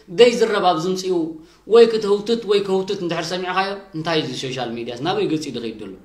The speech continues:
ሕጂ ኩሉ ግዜ ንእሽተይ ከዓ ክህልወካ ኣለዎ። ብቕዓት ክህልወካ ኣለዎ። ቁሩብ ናይ ምምራሕ ተኽእሎ ቁሩብ ተይ። ብቕዓት የብልካ እንድሕር ኮንካ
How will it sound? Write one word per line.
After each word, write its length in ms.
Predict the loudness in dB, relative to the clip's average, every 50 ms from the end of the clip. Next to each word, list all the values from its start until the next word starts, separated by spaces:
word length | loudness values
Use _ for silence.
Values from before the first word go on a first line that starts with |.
| _ _ _ _ _ _ -8
ሕጂ 140 | -4 -2 -2 -2 -2 -4 -10 -18 -20 -20 _ _ -20 -8 -2 2
ኩሉ 140 | 4 4 4
ግዜ 160 | 4 4 4 4
ንእሽተይ 360 | 4 4 4 2 4 4 2 2
ከዓ 180 | 2 2 2 2 0 0
ክህልወካ 480 | -4 -4 -4 -2 0 2 2 2 0 0 -2
ኣለዎ። 280 | -4 -4 -6 -10 -12 -14 -16 -20 _ _ _ _ _ _ _ _ _ _ _ _ _ _ _ _ _ _ _ _ _ _ _ _ _ _ _ -8 -4
ብቕዓት 380 | -4 2 6 6 6 6 6
ክህልወካ 480 | 2 -2 -2 0 6 8 8 8 8 6
ኣለዎ። 260 | 4 4 4 4 4 4 2
ቁሩብ 240 | 0 -2 -2 0 0
ናይ 140 | 0 0 0 -2
ምምራሕ 320 | -2 -2 -2 -4 -4 -6 -8 -14 -18 -20 _
ተኽእሎ 360 | -6 -2 0 2 2 2 2 0 -2
ቁሩብ 220 | -2 -4 -4 -4
ተይ። 140 | -6 -14 -16 -18 -20 _ _ _ _ _ _ _ _ _ _ _ _ _ _ _ _ _ _ _ _ _ _ _ _ _ -6
ብቕዓት 340 | 0 6 8 8 8 8 8
የብልካ 280 | 6 4 4 4 4 4
እንድሕር 260 | 4 4 2 -2 -4 -4
ኮንካ 220 | -4 -4 -2